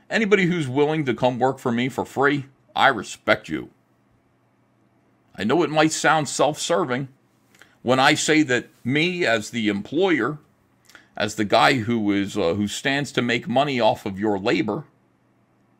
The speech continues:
and it is a lot of labor. Making a comic book is a lot of fucking labor. It takes a long time. I just wanna let you know that if you're willing to work for free,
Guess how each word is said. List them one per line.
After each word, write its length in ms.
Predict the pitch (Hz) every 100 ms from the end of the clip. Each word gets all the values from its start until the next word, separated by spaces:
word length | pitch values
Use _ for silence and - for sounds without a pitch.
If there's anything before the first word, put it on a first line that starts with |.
| -
and 200 | 98 101
it 120 | 113
is 180 | 113 107
a 60 |
lot 400 | 95 90 98 135
of 100 | 117
labor. 420 | 107 110 107 55 - _ - - _
Making 440 | 101 131 165 156
a 80 | 131
comic 420 | 120 143 151 127
book 320 | - 101 - -
is 160 | 110 98
a 40 |
lot 340 | 95 98 120
of 80 | 120
fucking 420 | - - 123 120
labor. 400 | 117 113 95 107 - _ _
It 40 |
takes 180 | - 123
a 60 | 113
long 240 | 113 120
time. 420 | 107 123 101 - _ - - - _
I 100 | 208
just 100 | 220
wanna 140 | 226
let 160 | 196 175
you 60 | 160
know 240 | 170 170
that 160 | 135 131
if 100 | 127
you're 120 | 175
willing 280 | 175 180 160
to 80 | 143
work 260 | 131 147
for 100 | -
free, 380 | 113 147 131 104